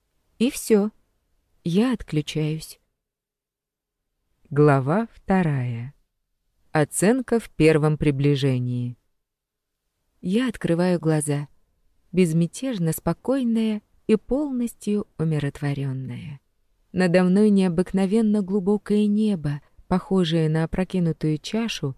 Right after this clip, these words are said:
из черного с блестками авантюрина. «Отпад небесной выси», лепечу я. «Но наша честь, но наша честь»,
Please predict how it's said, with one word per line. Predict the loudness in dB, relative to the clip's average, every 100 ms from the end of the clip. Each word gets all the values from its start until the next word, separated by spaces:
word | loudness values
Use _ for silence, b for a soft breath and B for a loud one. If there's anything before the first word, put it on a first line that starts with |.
| _ _ -4
из | -4 -4
черного | -6 -2 0 2 4 2
с |
блестками | 2 2 0 -4 -2 0 -2 -2
авантюрина. | -2 0 -2 0 0 2 0 -4 -6 _ _ _ _ _ _ _
«Отпад | -4 -4 -6 -6 -6 -6 -16 -20 _ -6
небесной | -4 0 0 -2 -4 -4 -4
выси», | -2 -4 -6 -8 -12 -12 _ _ _ _ _ _ -6
лепечу | -4 -2 -4 -4 -6
я. | -4 -6 -6 _ _ _ _ _ -8
«Но | -4
наша | -4 -4 -4 -6
честь, | -4 -2 -2 -6 _ -20 _ -8
но | -6
наша | -4 -6 -6 -8
честь», | -2 0 0 -2 -10